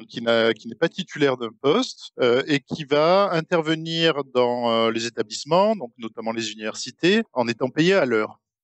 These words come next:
Donc c'est vraiment la, la définition même, hein, de vacataire. Euh, c'est quelqu'un qui est payé à la vacation,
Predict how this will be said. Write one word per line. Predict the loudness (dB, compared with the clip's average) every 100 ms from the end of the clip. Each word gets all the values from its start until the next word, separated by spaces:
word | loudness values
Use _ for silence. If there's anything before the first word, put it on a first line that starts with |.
| _ _ _
Donc | -16 -12 -4
c'est |
vraiment | 0 0 2
la, | 2 2 2
la | 0
définition | -2 -6 -6 -10 -4 -2 -2 -4
même, | -6 -2 -2 0
hein, | -2
de | -2
vacataire. | -2 -2 -2 -4 2 2 2 -4 _ 0
Euh, | 2 4 2 -2 -14 -16
c'est | -10 -8
quelqu'un | -2 -2
qui | -2 -4
est |
payé | 0 2
à | 2
la | 2
vacation, | 0 0 0 -4 -6 -14 -14